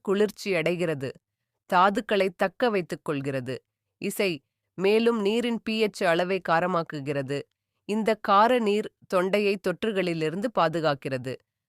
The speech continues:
வயிற்றில் அமிலத்தன்மையை ஏற்படுத்தாது, மேலும் உடலுக்கு குளிர்ச்சியை தருகிறது. கோடையில் பானையில் உள்ள நீர் உண்மையிலேயே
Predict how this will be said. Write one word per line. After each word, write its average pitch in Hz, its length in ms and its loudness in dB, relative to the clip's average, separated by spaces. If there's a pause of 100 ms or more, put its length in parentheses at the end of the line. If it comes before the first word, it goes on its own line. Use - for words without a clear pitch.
(180)
வயிற்றில் 226 560 2
அமிலத்தன்மையை 202 920 2
ஏற்படுத்தாது, 143 720 -2 (440)
மேலும் 226 400 4
உடலுக்கு 226 480 0
குளிர்ச்சியை 214 560 0
தருகிறது. 165 640 -2 (420)
கோடையில் 226 580 2
பானையில் 214 600 2
உள்ள 190 260 0
நீர் 180 380 -2 (320)
உண்மையிலேயே 202 800 2